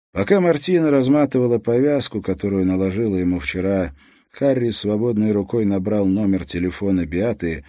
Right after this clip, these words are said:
и попал на весьма лаконичное сообщение с просьбой к звонящему быть кратким гудок. «Я знаю, что кровь принадлежит бывшему следователю по особо тяжким из Крипуса»,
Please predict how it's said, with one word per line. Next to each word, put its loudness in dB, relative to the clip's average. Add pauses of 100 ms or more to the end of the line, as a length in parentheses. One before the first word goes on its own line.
(360)
и 0
попал 2
на 4
весьма 2
лаконичное -2
сообщение -2
с -4
просьбой 0
к -2
звонящему 0
быть -4
кратким -8 (180)
гудок. -6 (720)
«Я 4
знаю, 4
что -2
кровь 2
принадлежит 2
бывшему 2
следователю 2
по 2
особо 2
тяжким 2
из -2
Крипуса», -2